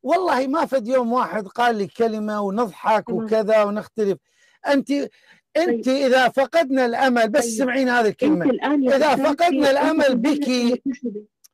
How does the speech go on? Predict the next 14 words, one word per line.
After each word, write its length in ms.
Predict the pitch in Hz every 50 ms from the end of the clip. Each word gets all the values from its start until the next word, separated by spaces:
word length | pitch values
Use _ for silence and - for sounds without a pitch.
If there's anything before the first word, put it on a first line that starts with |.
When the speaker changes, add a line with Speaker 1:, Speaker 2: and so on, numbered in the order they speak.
| _ -
Speaker 1:
بتخليني 580 | 226 240 - - 262 330 403 415 427 381 320
أحكي. 380 | 254 214 - - - 143 - _ _ _ _ _ _ _ _ - 302
إذا 280 | 294 302 320 285 240
فقدنا 600 | - - 285 262 - 302 311 254 240 262 254 247
الأمل 520 | 233 226 226 - 269 262 254 254 233 214 180
بك 280 | 165 220 254 - - -
وبغيرك، 1200 | 196 202 196 196 208 226 220 190 220 196 220 262 269 262 240 233 190 - - 208 220 220 220 220 - _ _ _ _
فعلًا 340 | - 320 359 339 320 294 277
نقول 360 | 254 247 208 214 285 285 262
أمة 300 | 254 277 277 285 269 247
انتهت، 460 | 208 - - - 214 185 151 131 123 - _ _ _ _ _ -
لكن 280 | 226 226 - 254 262
الأمة 400 | 247 262 277 302 339 349 311 277
معطاء. 560 | 240 220 196 196 190 - 247 247 240 190 -